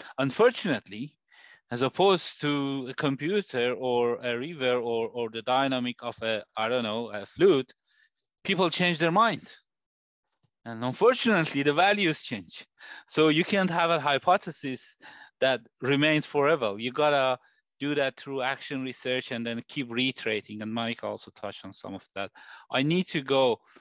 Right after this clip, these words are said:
but, um, I'm, I'm so glad. Um, thank you so much for coming here.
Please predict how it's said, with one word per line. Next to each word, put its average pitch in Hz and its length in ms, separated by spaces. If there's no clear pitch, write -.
but, 139 180
um, 131 440
I'm, 131 200
I'm 135 140
so 165 260
glad. 147 420
Um, 127 280
thank 160 300
you 156 80
so 139 200
much 143 200
for 131 140
coming 127 340
here. 120 240